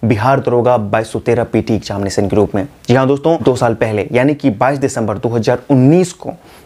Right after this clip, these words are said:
बिहार दरोगा चौबीस सौ छियालीस का पीटी एग्जामिनेशन हुआ था। उस एग्जामिनेशन के कई चरणों को पार करके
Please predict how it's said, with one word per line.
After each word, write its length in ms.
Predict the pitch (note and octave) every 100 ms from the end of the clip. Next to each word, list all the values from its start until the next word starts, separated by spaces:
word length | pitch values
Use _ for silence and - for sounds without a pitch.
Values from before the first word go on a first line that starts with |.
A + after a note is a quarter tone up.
| -
बिहार 320 | A2 A2 C3+
दरोगा 340 | B2+ A#2 A#2
चौबीस 340 | B2 - A2+ A2+
सौ 80 | A2+
छियालीस 300 | - A2 G#2+
का 120 | A#2+
पीटी 300 | - G#2+ B2+
एग्जामिनेशन 600 | B2+ G#2 G#2+ G#2 G2 G#2
हुआ 180 | G2+ G2+
था। 260 | G#2+ - - - - - G#3+
उस 160 | A3
एग्जामिनेशन 540 | G#3+ D#3 D#3+ D#3 D3+ D#3
के 140 | E3
कई 280 | C#3 D#3 G3
चरणों 400 | F#3 B2 A#2 A#2
को 180 | B2+ C#3
पार 300 | - G#2+ A2
करके 460 | A#2 G#2+ C3+ C#3